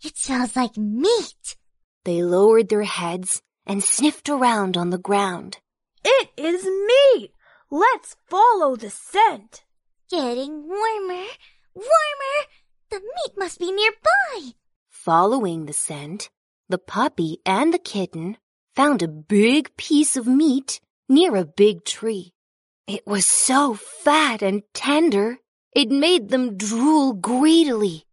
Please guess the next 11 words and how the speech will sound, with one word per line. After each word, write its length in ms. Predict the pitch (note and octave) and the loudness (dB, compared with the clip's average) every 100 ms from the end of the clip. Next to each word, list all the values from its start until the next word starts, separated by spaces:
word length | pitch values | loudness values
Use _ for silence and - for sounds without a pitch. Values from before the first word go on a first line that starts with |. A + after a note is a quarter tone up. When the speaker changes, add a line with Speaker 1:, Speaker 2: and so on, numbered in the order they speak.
| _ D5 | _ -14
Speaker 1:
Meow, 800 | D5 C#5+ F5 F5+ F#5+ F5+ E5 - | -10 -4 -2 2 0 0 -2 -2
found 460 | E5+ F#5 G5+ D#5+ G4 | 2 2 2 -2 -10
it. 160 | - _ _ _ _ | -10 _ _ _ _
What 160 | A#4 F4 | -4 -4
fat 320 | - A4+ F4+ | -4 -4 -4
meat. 480 | F#4 A#4+ C#5+ C5 - | -4 -4 -6 -8 -14
<laughs> 60 | _ _ | _ _
Ha 220 | - B4 G4+ | -2 0 0
ha, 240 | G#4 - | -4 -4
it's 260 | C#4 C4 B3 | -10 -14 -8
mine. 640 | D#4+ G4 D#4+ C4 G#3+ G#3 | -2 -2 -2 -8 -14 -14